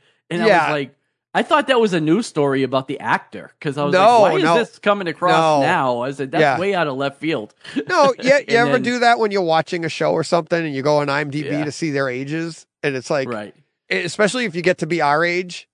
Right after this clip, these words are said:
Speaker 2: you start to look at older, like, "How old is this guy here? All right, I look better
Speaker 1: Right.
Speaker 2: than that. Oh, wow, he looks
Speaker 1: I
Speaker 2: way
Speaker 1: do it
Speaker 2: better
Speaker 1: all
Speaker 2: than
Speaker 1: the
Speaker 2: I do."
Speaker 1: time, yeah.
Speaker 2: Oh, yeah.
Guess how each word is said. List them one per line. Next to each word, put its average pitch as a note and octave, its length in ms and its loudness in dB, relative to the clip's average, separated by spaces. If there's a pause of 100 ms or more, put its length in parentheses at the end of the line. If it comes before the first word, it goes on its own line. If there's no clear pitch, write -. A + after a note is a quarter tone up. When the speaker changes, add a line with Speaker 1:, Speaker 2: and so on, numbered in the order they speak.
Speaker 2:
you D3+ 80 -8
start D#3 280 -2
to D#3 80 -6
look D3+ 260 -2
at D3 80 -4
older, D3 240 0
like, C#3 300 -12
"How F3+ 140 -4
old C#4+ 220 -2
is B3 120 -8
this A#3 140 -10
guy G3 220 -4
here? F3+ 460 -6
All - 120 0
right, C#3 160 0
I C3+ 100 -6
look E3+ 180 -8
better A2+ 140 -8
Speaker 1:
Right. G2+ 80 -10
Speaker 2:
than G2 80 -14
that. G2+ 280 -8
Oh, G#2 160 -10
wow, A#2+ 240 -2
he A2+ 80 -8
looks C3+ 140 -6
Speaker 1:
I - 20 -2
Speaker 2:
way G3+ 40 -4
Speaker 1:
do - 100 -6
it - 20 -2
Speaker 2:
better C#3 120 -2
Speaker 1:
all B2 80 0
Speaker 2:
than A#2 100 -8
Speaker 1:
the B2+ 40 -4
Speaker 2:
I C3+ 40 -4
do." D3 60 -4
Speaker 1:
time, A2+ 220 -8
yeah. C3 140 -4
Speaker 2:
Oh, A#3 80 6
yeah. C4+ 240 -2